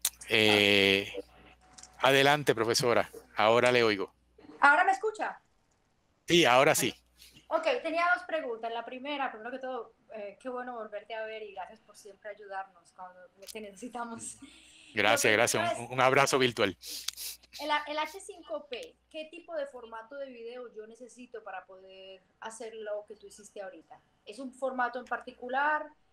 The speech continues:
Speaker 2: ¿Tiene que ser
Speaker 1: Eh,
Speaker 2: un video de YouTube?
Speaker 1: No, pues, no, eh, lo que hice ahorita es un video de YouTube, pero puede ser un video que yo cargue, eh, desde mi computadora. Debe ser M P cuatro o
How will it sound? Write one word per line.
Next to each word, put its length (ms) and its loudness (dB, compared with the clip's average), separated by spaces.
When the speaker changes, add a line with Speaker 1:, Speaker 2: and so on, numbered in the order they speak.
Speaker 2:
¿Tiene 200 -8
que 60 4
ser 80 8
Speaker 1:
Eh, 680 8
Speaker 2:
un 100 -6
video 260 -2
de 60 -6
YouTube? 580 -14
Speaker 1:
No, 360 2
pues, 220 4
no, 240 8
eh, 240 8
lo 160 4
que 140 8
hice 160 4
ahorita 600 8
es 160 4
un 120 -2
video 180 8
de 80 6
YouTube, 340 0
pero 200 4
puede 160 4
ser 160 2
un 100 -2
video 300 6
que 100 4
yo 160 4
cargue, 560 4
eh, 140 2
desde 220 4
mi 80 -2
computadora. 800 2
Debe 300 4
ser 380 8
M 260 2
P 140 4
cuatro 580 4
o 580 4